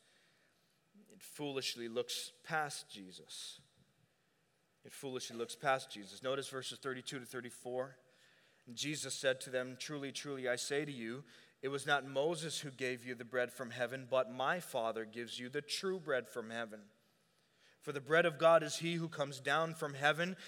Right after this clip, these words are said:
and gives life to the world." They said to him, "Sir, give us this bread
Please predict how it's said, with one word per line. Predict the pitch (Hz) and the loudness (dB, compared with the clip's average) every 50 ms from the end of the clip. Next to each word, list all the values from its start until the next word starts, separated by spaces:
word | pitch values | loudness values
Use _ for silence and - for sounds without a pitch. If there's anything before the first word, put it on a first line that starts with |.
| - - - | -16 -6 -2
and | 143 143 151 139 | -2 -2 0 0
gives | 143 143 127 - 131 | -2 -2 -2 -4 2
life | 135 135 143 156 175 180 165 - - | 6 8 8 8 8 6 0 -6 -6
to | - 185 165 | -6 -4 -2
the | 151 165 | -2 -2
world." | 156 156 151 151 147 143 135 123 120 113 113 - - - - _ _ _ _ _ _ _ _ _ _ _ _ _ _ _ _ _ _ - 123 117 117 | -2 0 2 2 2 2 2 0 -2 -6 -12 -14 -16 -16 -18 _ _ _ _ _ _ _ _ _ _ _ _ _ _ _ _ _ _ -20 -16 -6 0
They | 139 143 156 165 | 2 2 2 2
said | 170 - - - 151 127 120 - - | 2 0 -2 0 0 0 0 -2 -6
to | - 123 113 | -8 -8 -8
him, | 107 117 113 107 104 113 110 107 110 113 - _ - | -6 -4 -4 -4 -4 -6 -10 -14 -16 -20 -20 _ -10
"Sir, | - - - - - 156 143 131 120 110 104 101 - - _ _ _ _ _ _ _ _ _ _ _ _ _ _ _ _ _ _ _ 131 120 | -8 -6 -6 -2 0 0 0 0 0 -2 -6 -10 -14 -20 _ _ _ _ _ _ _ _ _ _ _ _ _ _ _ _ _ _ _ -20 -12
give | 117 156 160 165 147 160 | -4 -2 -2 0 0 0
us | 156 160 - - - | 0 0 0 -4 -6
this | - 139 131 - - | -6 -6 -6 -6 -6
bread | 120 - - 131 131 127 113 110 110 104 - | -8 -12 -8 -4 -4 -2 -2 -4 -6 -8 -12